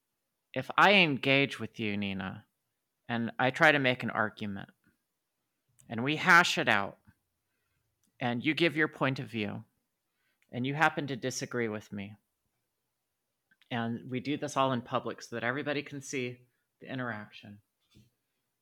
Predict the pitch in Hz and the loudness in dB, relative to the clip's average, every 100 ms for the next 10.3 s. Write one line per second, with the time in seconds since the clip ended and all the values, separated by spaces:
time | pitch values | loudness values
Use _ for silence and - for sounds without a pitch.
0 | _ - - 117 110 117 - 147 151 139 | _ -20 -6 -4 -2 -2 0 0 0 0
1 | 156 139 131 127 135 - 127 113 92 - | 0 0 6 6 6 2 2 2 -2 -12
2 | - _ _ _ _ _ _ _ _ _ | -20 _ _ _ _ _ _ _ _ _
3 | _ _ _ _ 120 123 131 135 127 - | _ _ _ _ -2 0 2 2 2 2
4 | 190 196 - 113 107 113 - 120 117 127 | 2 2 -2 -4 -4 -10 -8 -4 0 0
5 | 131 123 - - 143 156 - - 156 160 | 0 -4 -8 2 6 6 4 0 0 6
6 | 165 175 139 107 104 - - 117 - - | 6 6 0 -4 -4 -6 -8 -10 -8 -8
7 | - _ _ _ _ 120 139 151 156 151 | -10 _ _ _ _ -2 2 2 2 2
8 | 151 - - - _ _ _ _ - 196 | -2 -8 -20 -20 _ _ _ _ 4 4
9 | 202 196 190 180 202 156 123 131 - - | 6 6 6 8 8 10 8 6 -4 -4
10 | 123 113 113 | -4 -2 -4